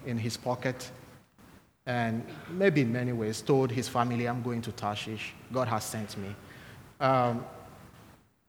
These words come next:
and, and the mariners welcomed him on board. He paid, so they would have given him a good cabin and maybe a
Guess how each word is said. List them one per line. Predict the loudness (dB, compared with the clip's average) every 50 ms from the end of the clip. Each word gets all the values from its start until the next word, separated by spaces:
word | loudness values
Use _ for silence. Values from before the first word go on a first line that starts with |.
| _ _ _ _ _ _ _ _ _ -20 -20 -12 -2 4
and, | 6 6 6 6 2 0 4
and | 6 6 6 6
the | 6
mariners | 8 10 12 12 12 12 10 10 8 8
welcomed | 10 10 10 10 10 8 6 6 6 6
him | 4 4 6
on | 4 4 6
board. | 8 10 10 10 8 6 0 -8 -10 -12 -12 -14 -16 -18 -18 -20 -20 -10 -4
He | -2 -2 0
paid, | 6 8 8 10 10 10 8 6 2 -8 -10 -12 -16 -16 -16 -6
so | 0 2 4 6
they | 6 8
would | 8 10 10
have | 10 8 8 8
given | 6 6 6 6 4
him | 4 4 4 4
a | 4
good | 4 4 2 2 2 2 4
cabin | 6 8 8 8 8 4 4 -2 -6 -12 -14 -16 -16 -18 -20 -20 -20 -20 -20 _ _ _ _ _ _ _ -2 2
and | 2 4 4 4 4
maybe | 4 6 8 8 8
a | 8 6 4 2